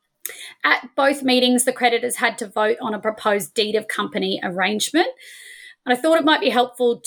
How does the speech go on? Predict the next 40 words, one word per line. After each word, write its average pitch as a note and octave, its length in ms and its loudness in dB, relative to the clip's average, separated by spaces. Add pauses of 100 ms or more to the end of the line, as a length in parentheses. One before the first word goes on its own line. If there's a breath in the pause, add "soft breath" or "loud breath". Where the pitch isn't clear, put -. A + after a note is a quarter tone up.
to A3+ 260 2
set A3 300 2
out G#3+ 160 4
exactly G#3+ 360 -2
what G3+ 200 -2
that G3+ 180 -2
means. G3 420 -2
So A#3 140 2
a G#3+ 60 2
deed C4+ 300 0
of D#4 80 -8
company C4+ 360 2
arrangement G#3 500 -2
is G#3 120 -4
a G#3 60 0
binding B3 520 2
agreement G3 500 0
between - 360 -2
the F3 80 -2
creditors B3 500 2
of B3+ 140 2
a B3 40 0
company C4+ 580 0 (120)
and C4+ 240 2
the C4 80 -2
company, G3+ 580 -6 (280 loud breath)
setting B3+ 340 4
out A#3+ 220 2
how A3 180 0
the G#3+ 140 -2
affairs A#3 480 4
and A#3 180 -2
assets - 400 0
of G3 100 -4
a G#3 60 -2
company F3+ 460 -4
will F3 160 -8
be E3+ 160 -12
dealt G3+ 280 0
with. - 180 -10